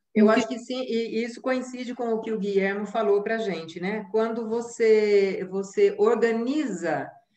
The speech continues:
Speaker 1: a vida da pessoa, mostra de maneira organizada, né? Pensando nos nove quadrados, né?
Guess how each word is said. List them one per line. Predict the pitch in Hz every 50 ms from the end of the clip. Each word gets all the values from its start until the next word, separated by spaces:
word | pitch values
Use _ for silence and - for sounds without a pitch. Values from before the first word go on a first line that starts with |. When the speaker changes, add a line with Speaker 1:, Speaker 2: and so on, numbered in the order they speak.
| _ _
Speaker 1:
a | - 185 185
vida | 185 185 190 226 226 202 202
da | 185 190 180
pessoa, | - 180 175 - - 202 185
mostra | 196 202 220 233 247 269 294 311 285 - - - - 196 175 160 156
de | - 190
maneira | 190 190 190 196 190 190 190
organizada, | 185 175 180 175 170 165 165 190 214 208 208 190 190 185
né? | 196
Pensando | 190 233 233 220 226 247 247 247 247
nos | 240 240 226 208
nove | 220 208 208 208 208
quadrados, | 214 202 185 175 165 156 151 151 156 156 180
né? | 208 226 226